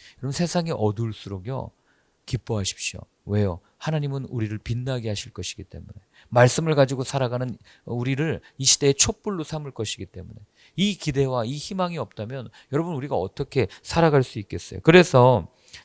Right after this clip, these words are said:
바울이 나중에 그 데살로니가전서에 뭐라고 얘기하냐면 이렇게 얘기해요. 우리 정체성을 분명하게 얘기합니다. "너희는 다 빛의 아들이요 낮의 아들이라. 우리가 밤이나 어둠에 속하지 아니하나니." 이렇게 표현하고 있는 거예요.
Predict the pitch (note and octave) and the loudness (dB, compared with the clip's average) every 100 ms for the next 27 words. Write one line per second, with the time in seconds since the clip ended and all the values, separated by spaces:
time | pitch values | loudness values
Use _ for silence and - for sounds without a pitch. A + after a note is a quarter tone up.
0 | _ A#2 A2+ B2 D3 D#3+ A2+ G#2 C#3+ D3+ | _ -4 6 8 8 8 4 4 4 2
1 | C3+ - - B2+ A#2 A2+ D3 C#3+ C#3 C3 | 2 -4 2 4 8 8 8 6 6 6
2 | B2+ A#2 C3+ F#2 G2 A#2 A#2 G#2+ G#2 G#2+ | 6 6 6 8 8 8 6 6 2 2
3 | G2+ A2 - A2 F#2+ F#2 F2 G#2+ B2+ A#2 | 2 2 2 0 -2 -4 -6 -4 -2 -2
4 | A2+ C#3 - B2+ G2+ C#3 E3+ D#3+ B2+ G2+ | -4 -8 -8 -8 -6 -4 -2 0 0 -2
5 | F2+ F2+ E2+ E2+ D3 - - - B2+ D3+ | -6 -8 -6 -2 -2 -2 -16 4 10 10
6 | E3 E3 E2+ - - B2 - D3 - D#3+ | 10 4 0 -2 4 6 8 8 10 10
7 | C3 B2 A2+ D3 G#3+ - - A#2+ B2 B2+ | 10 8 8 6 4 -6 4 8 8 10
8 | C#3 G#2+ A2 G#2 F2 D#2+ - - C#3+ E3 | 10 10 8 4 4 2 -6 2 6 8
9 | F3 B2+ C3 D3+ D3+ A#2 A#2+ B2 A#2+ - | 6 4 4 8 8 8 6 4 2 0
10 | - C3+ G#2 A#2 F3+ - - - G2 F#2+ | 0 4 4 4 2 -4 -8 -4 -2 -2
11 | F2+ D#2+ - - - _ - B2+ B2 - | -4 -8 -10 -12 -16 _ -4 -4 -4 -4
12 | C3+ A#2+ A2 F2 E2 E2 D#2 | -4 -2 -4 -6 -8 -10 -12